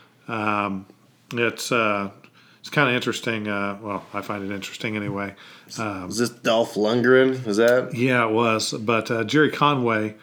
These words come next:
Speaker 1: uh, wrote, uh, the, the issue that it came out, and it's John Romita, uh, Senior that did the art. Uh, I believe Ro-, uh, Ross Andru also. Uh,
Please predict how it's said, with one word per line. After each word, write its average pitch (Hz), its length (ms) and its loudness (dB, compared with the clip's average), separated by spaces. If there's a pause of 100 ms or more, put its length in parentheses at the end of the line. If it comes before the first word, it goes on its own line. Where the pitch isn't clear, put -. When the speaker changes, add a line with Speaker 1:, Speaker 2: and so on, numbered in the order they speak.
(400)
Speaker 1:
uh, 110 140 -2
wrote, 127 340 2 (120)
uh, 101 340 -2
the, 107 460 -4
the 117 280 -4
issue 120 260 0
that 113 120 -2
it 107 60 -10
came 120 200 0
out, 113 140 2
and 117 80 -8
it's - 120 -6
John 147 320 2
Romita, 123 600 2 (520)
uh, 107 200 -4
Senior 117 560 -2 (200)
that 110 280 -4
did 110 200 -2
the 104 140 -4
art. 107 380 0 (420)
Uh, 110 60 -4
I 107 160 0
believe 117 280 0
Ro-, 117 260 2
uh, 107 120 -6
Ross 110 360 2
Andru 104 460 -4
also. 107 640 -4
Uh, 101 280 -8